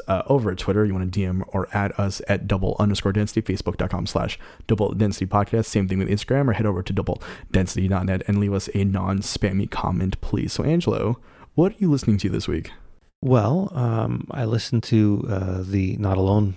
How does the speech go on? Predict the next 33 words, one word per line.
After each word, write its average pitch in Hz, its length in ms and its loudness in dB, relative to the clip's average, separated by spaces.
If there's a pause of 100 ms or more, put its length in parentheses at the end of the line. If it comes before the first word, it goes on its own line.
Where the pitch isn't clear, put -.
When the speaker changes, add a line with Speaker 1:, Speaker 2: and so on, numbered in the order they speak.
(180)
Speaker 2:
episode - 340 -2
that 95 160 0
came 98 140 0
out 92 140 -2
today, 98 220 2
and 110 120 2
I, 131 160 2
I - 20 4
do 160 160 2
wanna 190 260 4
give 123 200 4
a - 20 2
shout 110 260 4
out 120 160 2
to 113 120 2
all 107 180 4
the 107 120 4
new 104 140 6
listeners 143 440 2
we 151 100 2
have. 151 380 0
We 104 180 2
have 104 460 -2
received 104 500 0
a 107 80 -2
lot 101 340 0
more 110 140 0
listeners 98 540 -2
over 95 200 -2
the - 120 -8
past 98 320 -4
few 104 200 -2
weeks, 110 380 -2